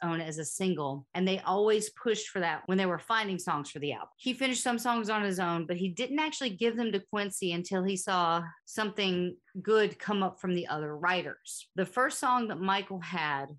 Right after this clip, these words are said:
was Starting Something, which he had written while they were doing Off the Wall, but he had never given it to Quincy. Sometimes he would write a song and he just couldn't bring himself to predi-, present it to a producer." While they were making Thriller, he even held out presenting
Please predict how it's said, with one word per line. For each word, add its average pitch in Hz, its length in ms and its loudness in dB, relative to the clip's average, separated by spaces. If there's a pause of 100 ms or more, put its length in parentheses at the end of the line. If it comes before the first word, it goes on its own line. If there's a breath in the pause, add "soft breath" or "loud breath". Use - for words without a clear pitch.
(120)
was 180 280 4
Starting 180 520 0
Something, - 480 -6 (180)
which 180 160 0
he 240 140 2
had 180 160 -2
written 190 340 0
while 170 160 2
they 170 100 2
were 160 140 0
doing 160 260 -2
Off 143 220 -2
the 185 60 -4
Wall, 233 260 2
but 185 140 0
he 226 180 0
had 202 100 2
never 180 220 -2
given 156 280 -2
it 143 120 -8
to - 80 -10
Quincy. - 540 -4 (220)
Sometimes 233 380 0
he 247 120 -2
would 214 160 -2
write 220 200 0
a 254 60 -6
song 170 460 0
and 165 100 0
he 180 100 0
just 180 220 -4
couldn't 202 240 -2
bring 190 220 0
himself 175 400 0
to - 100 -12
predi-, 160 320 -2 (140)
present 175 340 -2
it - 140 -12
to 165 140 -4
a 147 40 -4
producer." 151 500 -8 (280)
While 196 280 4
they 262 100 4
were 247 140 2
making 240 420 0
Thriller, 202 440 4
he 180 180 -8
even 214 280 -4
held 226 640 0
out 165 380 0 (320)
presenting 202 800 0